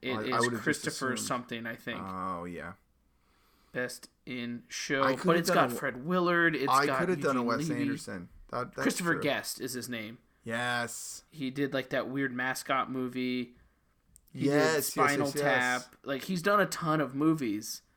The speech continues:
Speaker 2: Mm-hmm.
Speaker 1: I just, I never really got into him.
Speaker 2: That's true. I could have done, like, The Life Aquatic or something. Hmm.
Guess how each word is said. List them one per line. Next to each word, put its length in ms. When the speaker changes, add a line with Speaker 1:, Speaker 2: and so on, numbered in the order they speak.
Speaker 2:
Mm-hmm. 340
Speaker 1:
I 180
just, 480
I 140
never 320
really 540
got 220
into 260
him. 280
Speaker 2:
That's 180
true. 200
I 80
could 120
have 100
done, 140
like, 140
The 80
Life 280
Aquatic 520
or 80
something. 340
Hmm. 200